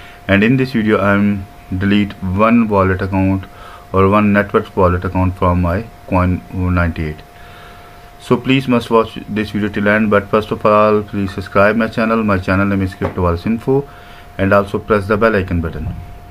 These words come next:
And if you need to get same information in Urdu language, then you can join my other channel, Best Cryptocurrency Wallets.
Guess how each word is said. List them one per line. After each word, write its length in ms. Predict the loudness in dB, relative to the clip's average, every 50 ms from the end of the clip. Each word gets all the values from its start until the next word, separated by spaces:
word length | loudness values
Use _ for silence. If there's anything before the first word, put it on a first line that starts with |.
| -20 -20 -20 -20 -20 -20 -20 -20 -20 -20 -20 -18 -6
And 160 | -2 0 0 0
if 140 | 0 2
you 80 | 2 2
need 180 | 2 2 0 0
to 60 | 0
get 200 | 0 0 0 0
same 420 | -4 -10 -4 0 2 2 4 4 2
information 680 | 0 0 0 0 0 0 0 0 0 0 0 0 -2 -2
in 380 | -2 -2 0 0 0 -2 -4 -6 -12 -20 -20 -20 -20 -20 -20 -20 -20 -20 -20 -20 -20 -20 -20 -20 -20 -20 -6 0
Urdu 280 | 2 2 2 4 2 4
language, 460 | 4 4 4 4 2 -2 -2 -4 -12 -4
then 160 | 0 0 0 0
you 80 | -2
can 180 | -2 -4 -4 -2
join 340 | 0 2 2 2 2 2 0
my 60 | 0
other 220 | 0 2 2 0 2
channel, 380 | 2 0 2 2 2 0 -2
Best 680 | -4 -8 -12 -12 0 2 4 4 4 4 0 -4 -14 -6
Cryptocurrency 1080 | -4 -4 -4 -4 -4 -4 -2 -2 -2 -4 -6 -6 -4 -4 -4 -6 -6 -6 -6 -6 -6 -8 -8 -8
Wallets. 480 | -6 -4 -4 -4 -6 -8 -12 -16 -20